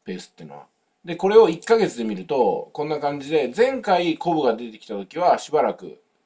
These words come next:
滞在していたんですけどね。三ヶ月見ると、はい、値動きは、えー、本当に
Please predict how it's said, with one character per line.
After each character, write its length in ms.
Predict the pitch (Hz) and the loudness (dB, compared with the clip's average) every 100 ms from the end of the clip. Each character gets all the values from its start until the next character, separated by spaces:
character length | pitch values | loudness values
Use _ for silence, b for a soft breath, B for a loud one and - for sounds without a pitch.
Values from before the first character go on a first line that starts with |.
| _ _ _ | _ _ _
滞 180 | 123 113 | -2 0
在 180 | 117 110 | 0 -2
し 60 | - | -6
て 80 | |
い 60 | 110 | -8
た 100 | 104 | -8
ん 40 | |
で 60 | 80 | -10
す 100 | - | -18
け 80 | 80 | -20
ど 60 | |
ね。 260 | 90 123 - _ _ - - _ _ - _ | -18 -18 -18 _ _ -18 -18 _ _ -20 _
三 300 | - 202 208 | 2 2 2
ヶ 120 | 214 | 0
月 260 | 190 131 127 | 0 0 -4
見 120 | 117 | -6
る 100 | 107 | 0
と、 380 | 160 156 - - _ _ _ _ _ _ _ _ _ _ | 4 6 4 -4 _ _ _ _ _ _ _ _ _ _
は 80 | 120 | -6
い、 120 | 113 | -2
値 180 | 135 190 | 0 2
動 160 | 196 - | 2 0
き 120 | 123 | 4
は、 320 | 135 143 - _ _ _ _ _ _ _ - | 6 6 4 _ _ _ _ _ _ _ -20
え 280 | 98 92 92 | -16 -14 -12
ー、 20 | |
本 140 | 147 | -6
当 80 | 160 | -4
に 260 | 156 151 | -4 -6